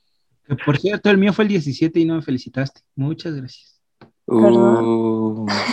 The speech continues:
Speaker 3: ya vamos a empezar con los
Speaker 2: Justo,
Speaker 3: rencores, ¿eh?
Speaker 2: justo ahorita iba a decir, vamos a, a comer juntos, pero después para,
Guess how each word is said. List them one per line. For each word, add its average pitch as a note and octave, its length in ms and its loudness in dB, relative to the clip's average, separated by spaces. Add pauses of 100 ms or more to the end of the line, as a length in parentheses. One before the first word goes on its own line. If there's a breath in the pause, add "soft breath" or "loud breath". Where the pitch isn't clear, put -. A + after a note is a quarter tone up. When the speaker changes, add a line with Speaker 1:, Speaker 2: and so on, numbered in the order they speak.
(120)
Speaker 3:
ya A2+ 120 6
vamos A2+ 220 2
a A2 40 4
empezar G2+ 320 0
con A2+ 140 4
los G#2 120 8
Speaker 2:
Justo, G#2 80 2
Speaker 3:
rencores, A2 600 4
¿eh? D3+ 240 2
Speaker 2:
justo D4 240 4
ahorita D#4+ 380 4
iba D4+ 180 8
a C#4 40 6
decir, A3 400 -2
vamos C4 340 -2
a, G3+ 400 0
a F3+ 240 -4
comer G3 560 -8
juntos, G#3 400 -2
pero F#3 260 4
después G3 600 -2
para, F3+ 500 4